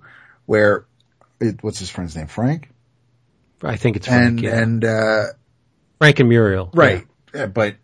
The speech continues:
Speaker 1: Muriel comes in later, and one night everybody's drunk after a mission, and, uh, Frank's pretty much passing out, but, uh, Muriel and, and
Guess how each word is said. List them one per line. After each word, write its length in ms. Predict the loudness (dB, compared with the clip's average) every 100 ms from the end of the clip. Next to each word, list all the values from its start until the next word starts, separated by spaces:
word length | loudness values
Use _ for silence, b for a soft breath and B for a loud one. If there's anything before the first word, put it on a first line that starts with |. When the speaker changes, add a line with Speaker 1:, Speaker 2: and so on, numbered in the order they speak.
| _ _ _ _ _ -20 _ -20 -14
Speaker 1:
Muriel 340 | -8 -4 -2 -2
comes 240 | -4 -2
in 160 | 0 0
later, 460 | 2 2 0 -2 -6
and 680 | -4 -4 -8 -12 -18 -18 -18
one 280 | -12 -8 -6
night 240 | -2 -2 -2
everybody's 440 | -2 -4 -4 -4
drunk 300 | -4 -6 -6
after 320 | -8 -4 -4
a 60 | -2
mission, 440 | -2 -2 -4 -4
and, 240 | -4 -6 -10 B B B B B B
uh, 400 | -2 0 0 0 -8 -8 -6
Frank's 320 | -2 -4 -4
pretty 200 | -2 0
much 500 | 0 -4 -6 -10 -12 _ _ _ _ _ _ _ _ -6
passing 380 | -4 -2 -4 -4
out, 320 | -2 -4 -8 _ _ _ _
but, 320 | -4 -4 -4
uh, 400 | -6 -2 -2 -4 -4
Muriel 440 | -4 -2 -2 -2
and, 260 | -4 -8 -8
and 520 | -8 -6 -6 -8